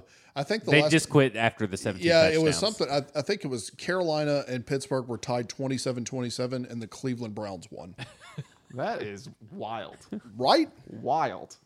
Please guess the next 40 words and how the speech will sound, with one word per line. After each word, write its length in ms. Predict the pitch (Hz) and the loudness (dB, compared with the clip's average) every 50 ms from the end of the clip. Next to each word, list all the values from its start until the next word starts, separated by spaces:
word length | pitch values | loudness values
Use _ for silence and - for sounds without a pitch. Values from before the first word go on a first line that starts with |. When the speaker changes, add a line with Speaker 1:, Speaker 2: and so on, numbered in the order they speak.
| _ _ _ _ _ _ _ - - - - - _ _ - | _ _ _ _ _ _ _ -14 -14 -14 -14 -20 _ _ -8
Speaker 3:
Well, 280 | 120 131 135 135 139 139 | -4 -2 0 0 2 4
uh, 360 | 135 135 131 131 131 127 123 | 4 4 4 4 4 2 0
thanks 260 | - 156 156 175 - | 0 -2 -4 -4 -4
for 100 | - 170 | -2 -2
listening, 300 | 151 147 - 156 147 139 | -2 -2 -4 -4 -2 0
efforts. 460 | 135 135 - 143 156 185 - - - _ _ _ _ _ _ _ _ _ _ - | 0 0 0 -2 -4 -4 -6 -10 -18 _ _ _ _ _ _ _ _ _ _ -10
Make 200 | 117 113 104 - | -10 -10 -10 -10
sure 260 | - - 120 117 110 | -8 -6 -6 -6 -6
to, 280 | - - 110 110 110 110 | -6 -6 -6 -6 -4 -2
uh, 180 | 110 104 98 | -2 -2 -2
visit 280 | 107 110 113 110 117 110 | -4 -4 -4 -4 -2 -2
our 120 | 107 107 | -2 -2
sponsors 720 | 107 - - - 117 113 110 110 - 120 135 160 - - - _ _ _ _ _ _ _ _ _ _ _ _ - | -2 -4 -2 0 0 0 0 -2 -2 -4 -4 -4 -6 -10 -16 _ _ _ _ _ _ _ _ _ _ _ _ -12
and, 300 | - 117 117 117 113 110 | -8 -4 -4 -2 -2 0
uh, 240 | 113 113 117 117 113 110 | 2 2 4 2 2 2
rate 160 | 127 139 139 | 0 -2 -2
and 80 | 156 | -2
review 240 | 143 135 147 160 190 220 | -4 -2 0 0 0 0
us 100 | - 151 | 0 -2
on 100 | 156 156 | -2 -2
whatever 280 | 160 156 160 160 160 | 0 0 0 0 2
you're 100 | 165 160 | 0 0
listening 340 | 160 165 - 180 175 170 165 | 0 -2 -2 -2 -2 -2 0
on. 280 | 170 170 170 175 185 190 | 0 0 0 0 0 -2
Follow 300 | - - 151 143 143 147 | 0 2 2 4 4 2
us 120 | 143 - | 2 0
on 120 | 147 143 139 | -2 -6 -4
Twitter 400 | - 160 151 147 165 170 - - _ | -2 -2 -2 -2 -2 -4 -6 -8 _
at, 320 | - 123 123 120 110 - _ _ _ - | -6 -4 -4 -4 -4 -6 _ _ _ -6
at 240 | 123 127 131 131 - - | -4 -4 -4 -6 -6 -8
F 180 | 135 127 - | -10 -8 -6
words 200 | 139 127 117 - | -6 -8 -8 -10
pod. 480 | - - - 143 143 139 143 165 180 175 _ _ _ _ _ _ _ _ _ _ - - | -12 -8 -6 -4 -2 -2 -2 -4 -6 -8 _ _ _ _ _ _ _ _ _ _ -12 -8
Uh, 60 | 113 | -6
you 120 | 117 120 | -6 -6
can 100 | 117 120 | -6 -8
follow 280 | 117 - 120 123 120 120 | -4 -2 0 0 0 0
Lebowski 540 | 117 110 104 104 104 120 123 - - 139 123 | -2 -2 -2 -2 -2 -2 -2 -6 -8 -10 -10
on 80 | 113 | -10
Twitter 400 | 104 117 117 117 113 120 131 151 | -10 -10 -10 -10 -8 -10 -10 -14